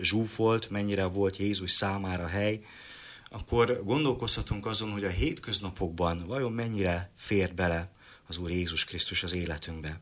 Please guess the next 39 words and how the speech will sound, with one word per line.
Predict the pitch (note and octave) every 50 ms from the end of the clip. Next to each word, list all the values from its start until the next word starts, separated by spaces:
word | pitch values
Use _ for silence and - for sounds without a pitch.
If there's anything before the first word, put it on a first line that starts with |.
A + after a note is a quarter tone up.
| -
Mert | - A#2 B2 B2
hogy | - C3+ B2+ B2+ - - -
Isten | - - - E3 D3
pontosan | D3+ - - B2 - - - - B2+ A#2 A#2
tudja, | - D#3 D#3+ B2+ C3 A#2+ G#2+ - - - - -
hogy | G2+
milyen | A2 C#3 C3 A2+
zsúfolt | G#2 G#2 C3 C3+ C3 - - - -
az | F#2+ F2+
életünk, | A2 A#2+ A#2+ G#2+ F2+ - - F#2 E2+ E2+ F2+ - - - _
épp | - B2 B2 -
olyan | B2+ B2 A#2
zsúfolt, | G2+ C3+ C#3+ C3+ - - A#2+ A2 -
mint | A2+ A2+ A2+ G#2
az | A2+ G#2
az | G#2 G2+
apró | B2 B2+ B2 - B2 A2+
lakás, | A2+ A#2+ A#2+ A#2+ - A2 G2+ G2+ - G#2+
ahova | G#2 G#2 G2 G2 G2+ G2+ G#2 - - - - -
Máriát | G2 A2 A#2 A2 G#2+ G#2 G2+ G2 F2+ - -
és | F#2 - -
Józsefet | A2+ A2+ G#2 G2+ F#2 - - F2 E2
befogadták. | F#2 G#2 - - G#2+ F#2+ G2 F2 - - F#2 F2 E2+ F#2 - - - - - - -
A | A2+
mi | A#2 C3+
Istenünk | C#3+ C#3+ - - C#3 C3 B2+ A#2+ B2 -
tudja, | - D#3 D#3 B2+ B2 A#2+
mennyire | B2 C3+ D3 D#3 C#3+ C3 A2+ G2+
ki | - - C#3+
van | B2 B2 G#2+ G#2
centizve | - - C#3 C3+ C3+ B2 - A#2 G#2+ G#2 A2 G#2 G2+ - - - -
minden | - C3 D#3 D#3 C#3 A#2+ A#2
az | G#2+ G2 G#2
életünkben, | A2+ C3+ C3+ B2 A2+ G2+ - A2+ G#2 F#2+ F#2 F2+ F#2 G#2 - - - -
hogy | - A2+
alig | C3+ D#3+ E3 D3+ A#2+
van | A#2 D3 C#3 C#3+
olyan | D3+ D3 C3+ B2 A2
hely, | G2 A#2+ C#3+ C#3+ C#3 C3 B2 A#2+